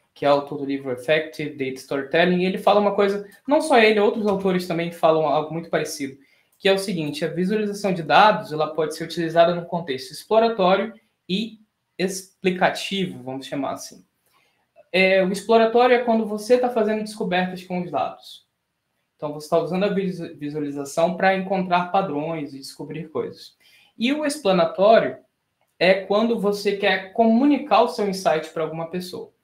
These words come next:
E é importante a gente ter essa, essa noção, porque algum gráfico que eu vou mostrar aqui, ele é, ele pode ser es-,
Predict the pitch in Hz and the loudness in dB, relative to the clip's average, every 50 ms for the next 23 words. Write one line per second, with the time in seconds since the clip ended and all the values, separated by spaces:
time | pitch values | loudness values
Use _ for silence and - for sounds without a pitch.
0 | _ _ _ _ _ _ _ _ - 208 240 285 294 294 302 247 220 220 202 185 | _ _ _ _ _ _ _ _ 4 4 4 6 4 2 -2 -2 0 0 -2 -2
1 | 185 160 151 151 - - - - 143 131 - - 135 135 - - 143 139 - - | -4 -6 -8 -10 -14 -14 -8 -6 -4 -4 -2 -4 -6 -6 -6 -6 -6 -6 -4 -4
2 | 131 131 127 - 147 127 117 113 - - - 185 185 180 - - 202 190 - - | -4 -6 -6 -6 -10 -10 -10 -10 -8 -6 -4 -2 -2 -4 -6 -8 -10 -12 -6 -6
3 | 143 117 104 - - _ _ _ _ _ - 156 156 160 208 233 254 208 175 165 | -4 -4 -4 -8 -12 _ _ _ _ _ -4 -2 -2 0 0 -2 0 4 6 6
4 | 156 156 - - - _ - 143 139 143 143 131 127 127 - - 123 113 110 - | 6 6 2 -6 -12 _ -12 -10 -8 -6 -6 -6 -8 -8 -8 -6 -6 -6 -6 -8
5 | - - - - 87 90 - _ _ _ _ _ _ - 151 170 180 175 156 151 | -10 -10 -8 -8 -8 -10 -12 _ _ _ _ _ _ -6 -4 -2 0 2 4 6
6 | 156 156 151 - - 151 139 151 - - 147 143 - - - 160 - - - - | 6 4 4 0 -4 -6 -6 -6 -4 -2 -4 -4 -4 -6 -6 -6 -6 -8 -10 -16
7 | _ | _